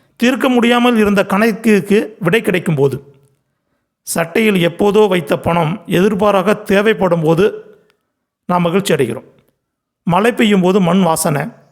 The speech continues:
நடந்து செல்லும் போது முகம் தெரியாத ஒருவர் லிஃப்ட் கொடுக்கும்போது. குழந்தை என்னை பார்த்து சிரித்து தன் முகத்தை மறைத்து கொள்ளும்போது, மறுபடியும்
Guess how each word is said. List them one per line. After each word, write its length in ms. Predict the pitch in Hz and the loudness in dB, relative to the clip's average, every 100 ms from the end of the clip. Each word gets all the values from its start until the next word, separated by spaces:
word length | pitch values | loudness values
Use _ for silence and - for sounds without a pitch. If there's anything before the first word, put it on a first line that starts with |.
| _ _ _ _ _ _ _ _ - | _ _ _ _ _ _ _ _ -4
நடந்து 380 | 180 226 262 | 0 2 0
செல்லும் 300 | 269 220 220 | 2 2 2
போது 220 | 190 202 220 | 0 2 2
முகம் 300 | 196 233 233 | 2 0 0
தெரியாத 420 | 214 214 214 220 | 0 2 2 2
ஒருவர் 300 | 190 185 196 | 2 2 2
லிஃப்ட் 340 | 180 170 233 | 0 -2 -2
கொடுக்கும்போது. 720 | 196 165 170 147 135 135 - - _ _ _ _ _ _ _ _ _ _ _ _ _ | 0 -2 -2 -2 -2 -4 -8 -18 _ _ _ _ _ _ _ _ _ _ _ _ _
குழந்தை 380 | - 208 247 262 | 0 2 2 2
என்னை 200 | 240 220 | 0 0
பார்த்து 360 | 214 214 214 240 | 0 0 0 -2
சிரித்து 720 | - 214 190 214 160 202 - | 0 0 0 0 0 -2 -6
தன் 160 | - 214 | -2 0
முகத்தை 400 | 208 226 - 233 | 2 0 0 0
மறைத்து 760 | 196 208 208 247 190 196 - | 2 0 0 0 0 -2 -8
கொள்ளும்போது, 600 | - 220 226 190 190 196 - - | -4 0 0 2 2 0 -2 -2
மறுபடியும் 720 | 247 220 254 269 247 269 | 0 0 2 0 0 -2